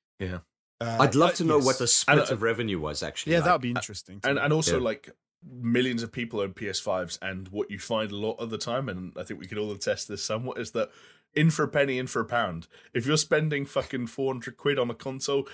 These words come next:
Speaker 1: you can buy a game or two with it. Like, you, people
Speaker 3: Yeah.
Speaker 1: write off those purchases within other larger ones.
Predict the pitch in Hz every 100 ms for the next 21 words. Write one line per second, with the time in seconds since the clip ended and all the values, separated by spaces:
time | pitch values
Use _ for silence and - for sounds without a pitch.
0 | - - 180 151 - 131 120 120 113 110
1 | 110 - 117 101 104 92 - 101 98 -
2 | - 104 113 113 127 92 113 104 104 -
3 | 110 - 104 - 101 - - 98 95 -
4 | - - 117 117 113 101 - 104 101 101
5 | 101 104 82 80 80 -